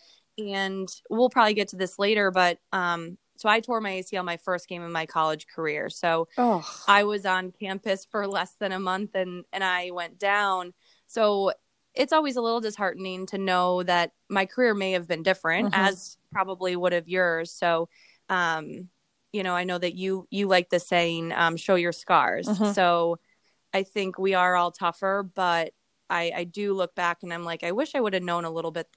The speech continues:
Speaker 1: of this even before I got injured, the mental game and how it could
Speaker 2: Yeah.
Speaker 1: improve your,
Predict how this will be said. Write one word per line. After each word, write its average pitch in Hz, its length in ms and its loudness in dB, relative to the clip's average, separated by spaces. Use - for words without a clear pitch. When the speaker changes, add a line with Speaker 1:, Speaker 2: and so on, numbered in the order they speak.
Speaker 1:
of 170 140 -2
this 165 520 -4
even 247 220 2
before 175 320 4
I 170 60 2
got 165 160 4
injured, 160 380 0
the 165 80 0
mental 165 360 0
game 160 320 -2
and 156 100 -4
how 160 200 2
it 151 100 0
could 196 80 -4
Speaker 2:
Yeah. 170 300 2
Speaker 1:
improve 196 480 2
your, 170 320 4